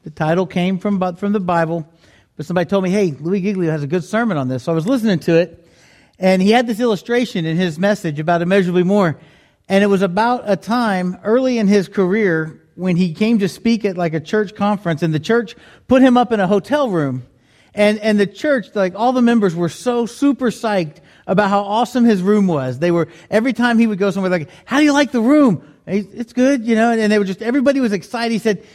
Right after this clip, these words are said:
he said, "I was trying to get excited for, for preaching and sharing Christ with the students and with what I was there to do, but all anybody at this church talked about was, was how great his hotel room was." And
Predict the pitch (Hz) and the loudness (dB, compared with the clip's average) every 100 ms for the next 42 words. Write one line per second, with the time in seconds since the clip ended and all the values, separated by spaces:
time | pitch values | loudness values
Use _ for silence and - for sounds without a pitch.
0 | - _ 202 220 220 - 262 294 302 269 | -20 _ -2 0 0 -2 0 0 2 0
1 | 247 - 247 247 240 208 190 170 175 151 | -2 -2 -2 0 -2 -2 -2 -2 -6 -4
2 | 247 277 247 262 202 - 240 233 - 240 | 0 0 0 -2 -2 -2 -2 -2 -4 -2
3 | 233 226 202 160 147 262 262 254 226 196 | -2 -2 -4 -4 -4 -2 0 0 2 0
4 | 165 - - - 175 247 254 220 233 214 | 0 -8 -8 -4 2 2 2 2 0 0
5 | 247 226 277 302 330 285 294 277 247 240 | 0 2 2 2 2 2 0 0 -2 -4
6 | - 269 254 - - 254 240 220 185 196 | -4 -4 -4 -6 -6 -6 -4 -4 -4 -2
7 | 185 - - - - 190 254 220 262 302 | -4 -4 -18 -18 -4 2 2 2 0 0
8 | 233 254 247 320 339 262 190 151 139 139 | 0 -2 0 -2 0 0 0 0 -4 -4
9 | 160 | -8